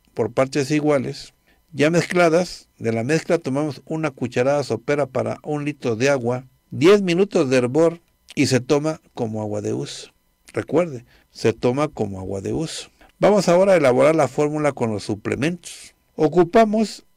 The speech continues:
ginseng indio, aceite de salmón, arginina con zinc,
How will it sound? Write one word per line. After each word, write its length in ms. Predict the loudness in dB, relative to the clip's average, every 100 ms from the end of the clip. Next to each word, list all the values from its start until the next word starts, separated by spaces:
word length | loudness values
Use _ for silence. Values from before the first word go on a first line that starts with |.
| -12
ginseng 500 | -4 0 0 0 -2
indio, 500 | 0 -2 0 0 -2 _ _ _
aceite 480 | -2 2 2 2 2
de 140 | 0 0
salmón, 580 | 0 -2 -2 -4 -4 _ _ -2
arginina 720 | 2 2 0 -2 0 0 -2
con 380 | 0 -2 -2 -6
zinc, 460 | -4 -2 -2 -6